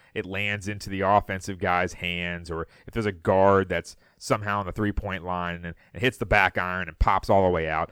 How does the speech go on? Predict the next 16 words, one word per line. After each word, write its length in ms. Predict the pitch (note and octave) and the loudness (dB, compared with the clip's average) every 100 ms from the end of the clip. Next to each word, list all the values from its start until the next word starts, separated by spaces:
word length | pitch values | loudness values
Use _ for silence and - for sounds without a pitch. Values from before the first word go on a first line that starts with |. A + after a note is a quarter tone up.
| - - | -10 -6
I 100 | G3 | -4
understand 520 | A#2+ - G#2 F2+ D#2 | -4 0 0 0 -4
that. 180 | - _ _ _ - | -14 _ _ _ -2
But 120 | F3+ D#3 | 2 6
it 60 | |
didn't 220 | E3 C#3+ | 6 4
happen 320 | A#2+ G#2 F#2 F2 | 2 2 0 -4
twenty 320 | A2 F#2+ E2 | -2 -2 -2
times. 540 | F2+ C#2+ - - - _ _ _ _ - | -4 -4 -12 -20 -20 _ _ _ _ -6
I 100 | G#2+ | -4
mean, 200 | G#2 A2+ | -4 4
it 80 | D#3 | 6
was 240 | D#3 A2 | 6 4
just 300 | G2+ G2 - | 2 2 0
the 140 | G2+ G2+ | -6 -6
grit 580 | E2+ G#2+ A2 C#3+ - | 2 4 6 4 2